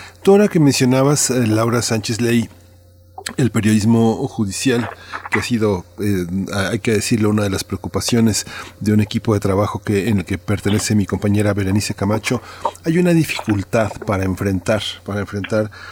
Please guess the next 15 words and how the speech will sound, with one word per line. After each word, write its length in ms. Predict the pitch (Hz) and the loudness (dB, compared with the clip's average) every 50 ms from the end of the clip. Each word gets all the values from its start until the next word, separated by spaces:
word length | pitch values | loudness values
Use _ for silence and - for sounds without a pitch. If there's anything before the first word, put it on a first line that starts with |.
| - - - - | -20 -20 -10 -4
toda 160 | - 117 110 | 0 0 0
esta 180 | 101 - - 110 | 0 -2 -4 -4
parte 380 | - 117 107 101 - - 117 104 | -2 -2 -2 -2 -2 -2 -2 0
de 100 | 101 98 | 0 0
las 160 | 98 95 - | 0 -2 -2
fiscalías. 720 | - 98 - - 104 101 104 113 123 123 117 - - - - - - - - - - | -4 -6 -4 -4 -4 -2 0 2 2 2 0 -2 -4 -6 -10 -14 -18 -20 -20 -8 -8
Es 140 | 135 - 165 | -2 0 2
un 80 | 165 | 2
ejercicio 480 | 170 - - 151 - - 143 - - 165 | 2 2 2 0 0 0 0 2 2 0
tan, 300 | - - 98 120 110 92 | 0 2 0 0 0 0
tan 260 | - - 104 95 95 | -2 -4 -4 -2 0
modesto 560 | 98 98 101 110 127 123 - - - 135 127 | 0 0 0 0 0 -2 -2 -2 -2 0 0
y 60 | 110 110 | 0 -2
tan 260 | - - 98 92 90 | -2 -2 -4 -4 -2
frágil, 420 | - 113 117 110 - 131 131 131 | -2 -2 -2 -2 -2 -4 -4 -4